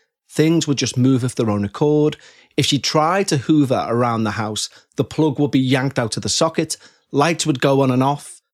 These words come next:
My mother even went round one afternoon and knocked on the door, didn't get an answer, so peered through the window to see if she was about, and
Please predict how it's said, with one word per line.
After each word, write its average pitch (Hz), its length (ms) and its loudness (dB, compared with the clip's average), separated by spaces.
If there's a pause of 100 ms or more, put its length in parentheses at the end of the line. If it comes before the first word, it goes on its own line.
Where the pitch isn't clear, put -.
My 147 220 2
mother 175 280 4
even 151 260 4
went 139 200 2
round 151 300 0
one 131 160 2
afternoon 127 680 2
and 127 360 2
knocked 131 200 -2
on 117 120 2
the 120 80 2
door, 196 400 2 (140)
didn't 151 220 2
get 135 160 0
an 120 120 0
answer, 139 420 0 (240)
so 139 220 2
peered 185 420 0
through 165 160 4
the 135 100 2
window 156 520 2
to 120 160 -4
see 127 180 -2
if 117 80 -2
she 131 140 -2
was 110 120 -2
about, 143 440 -2 (480)
and 143 480 2